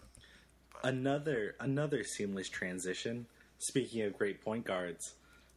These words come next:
Speaker 2: do you think C P three and Harden on the same team is a good match?
Speaker 1: Yes, I do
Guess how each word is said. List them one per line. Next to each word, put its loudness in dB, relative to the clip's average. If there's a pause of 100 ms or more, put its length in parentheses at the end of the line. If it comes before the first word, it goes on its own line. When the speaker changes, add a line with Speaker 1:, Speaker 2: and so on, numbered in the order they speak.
(160)
Speaker 2:
do 4
you 0
think 2
C 0
P 0
three 2
and 0
Harden 0 (100)
on -4
the 0
same 0
team 0
is 2
a 0
good 2
match? -4 (4000)
Speaker 1:
Yes, 6 (720)
I -8 (140)
do -2